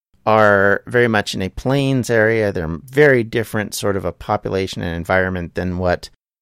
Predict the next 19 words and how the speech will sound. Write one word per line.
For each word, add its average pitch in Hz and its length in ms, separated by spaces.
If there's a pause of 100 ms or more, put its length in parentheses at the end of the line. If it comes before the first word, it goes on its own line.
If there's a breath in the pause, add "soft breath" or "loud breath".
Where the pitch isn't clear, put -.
(320)
uh, 85 240
you're 85 120
dealing 90 360
with 85 140
when 95 120
you're 85 80
talking 90 240
about 85 160
a 76 60
mountainous 82 460
region 87 320
where 76 100
the 73 80
Silures 98 680
and 80 140
especially 90 420
the 80 120
Ordovices 87 500
are, 82 240